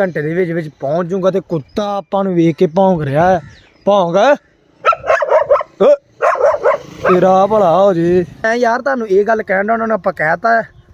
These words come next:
ਇਸ ਕਰਕੇ ਵੀ ਤੁਸੀਂ ਫਟਾਫਟ ਰੈਡੀ ਹੋ ਜਾਓ, ਟਾਈਮ ਥੋੜ੍ਹਾ ਆਪਣੇ ਕੋਲ, ਜਿਵੇਂ ਤੁਹਾਨੂੰ ਪਤਾ ਹੀ ਆ, ਠੀਕ ਆ। ਤੇ ਹੁਣ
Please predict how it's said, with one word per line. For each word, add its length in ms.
ਇਸ 180
ਕਰਕੇ 300
ਵੀ 60
ਤੁਸੀਂ 140
ਫਟਾਫਟ 540
ਰੈਡੀ 400
ਹੋ 100
ਜਾਓ, 200
ਟਾਈਮ 300
ਥੋੜ੍ਹਾ 340
ਆਪਣੇ 280
ਕੋਲ, 120
ਜਿਵੇਂ 240
ਤੁਹਾਨੂੰ 220
ਪਤਾ 300
ਹੀ 120
ਆ, 80
ਠੀਕ 260
ਆ। 120
ਤੇ 120
ਹੁਣ 320